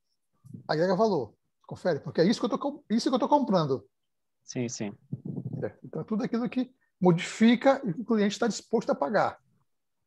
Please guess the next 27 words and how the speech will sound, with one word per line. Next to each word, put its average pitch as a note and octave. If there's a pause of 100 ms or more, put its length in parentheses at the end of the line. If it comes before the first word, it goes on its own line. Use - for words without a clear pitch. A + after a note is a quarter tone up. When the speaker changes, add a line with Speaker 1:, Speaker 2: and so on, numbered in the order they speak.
(260)
Speaker 2:
Hã? A#2
Speaker 1:
Certo? - (760)
Speaker 2:
Mas G3+
Speaker 1:
Então A3+
Speaker 2:
colocar, C3+ (160)
colocar C3
a C3
peça C3+
é -
sem C#3+
valor, D3
né? G#2+
Porque -
eu -
não B2
Speaker 1:
É B2+
Speaker 2:
tô D3
Speaker 1:
sem F3
Speaker 2:
ainda -
Speaker 1:
valor. E3+
Speaker 2:
modificando -
o C#3+
material, C3+
né? G2+ (380)
Speaker 1:
É, E3+
não D#3+
tá. C3